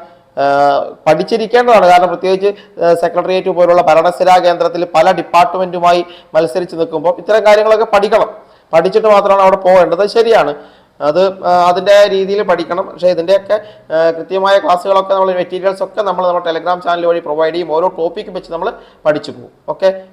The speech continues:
അത് നിങ്ങൾ പേടിക്കേണ്ട, എല്ലാം നമ്മൾ പഠിച്ചിട്ട് തന്നെ കൃത്യമായി ഈ ഒരു, ആ, ഇത്, ഈ നൂറ് മാർക്കിൻ്റെ ഇത് നമ്മൾ കവർ ചെയ്ത് തന്നെ ഇരിക്കും. ഓക്കെ, അപ്പോൾ, ആ,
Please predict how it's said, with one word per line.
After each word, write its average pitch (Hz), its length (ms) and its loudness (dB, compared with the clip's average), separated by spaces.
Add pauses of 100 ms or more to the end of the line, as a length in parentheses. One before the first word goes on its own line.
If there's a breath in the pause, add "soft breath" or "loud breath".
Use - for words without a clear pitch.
അത് 156 160 -2
നിങ്ങൾ 175 180 -2
പേടിക്കേണ്ട, 165 340 -4
എല്ലാം 170 240 0
നമ്മൾ 170 180 -2
പഠിച്ചിട്ട് 156 540 -2
തന്നെ 180 120 -4
കൃത്യമായി 160 580 -6 (300 loud breath)
ഈ 147 160 -6
ഒരു, 151 180 -4 (200)
ആ, - 20 2 (720 loud breath)
ഇത്, 143 160 -8
ഈ 151 320 -6
നൂറ് 151 280 -4
മാർക്കിൻ്റെ 151 360 -4
ഇത് 156 160 -6
നമ്മൾ 160 220 -2 (380 loud breath)
കവർ 127 180 -2
ചെയ്ത് 127 240 -4
തന്നെ 135 140 -12 (100)
ഇരിക്കും. 107 280 -20 (180)
ഓക്കെ, 185 260 -2 (720 loud breath)
അപ്പോൾ, 208 480 -2
ആ, - 20 -2